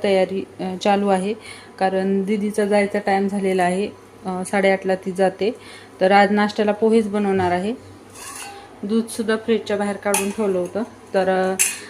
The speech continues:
आज इथे मी खीर बनवणार आहे प्रसादासाठी. त्यासाठी इथे मी तांदूळ भिजत ठेवलेले आहेत आणि दिवेसुद्धा मी घासायसाठी काढलेले आहेत. तर, अ, आज दीप अमावस्या असल्यामुळे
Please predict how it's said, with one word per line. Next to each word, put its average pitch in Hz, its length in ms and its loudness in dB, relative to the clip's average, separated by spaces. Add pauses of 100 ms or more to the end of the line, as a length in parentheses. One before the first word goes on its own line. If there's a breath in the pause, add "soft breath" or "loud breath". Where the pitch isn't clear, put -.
आज 208 260 2
इथे 226 180 -2
मी 233 200 0
खीर 254 220 6
बनवणार 214 480 2
आहे 196 180 0
प्रसादासाठी. 190 840 -2 (420)
त्यासाठी 202 360 0
इथे 202 180 2
मी 202 200 -2
तांदूळ 196 320 2
भिजत 190 340 -4
ठेवलेले 175 380 0
आहेत 180 240 -4 (960 loud breath)
आणि 202 480 2 (260 loud breath)
दिवेसुद्धा 247 640 4
मी 247 140 4
घासायसाठी 220 580 0
काढलेले 196 520 4
आहेत. 190 240 -2 (600 loud breath)
तर, 196 340 4
अ, 180 60 2
आज 196 200 4
दीप 226 300 0 (340)
अमावस्या 214 420 0
असल्यामुळे 202 540 0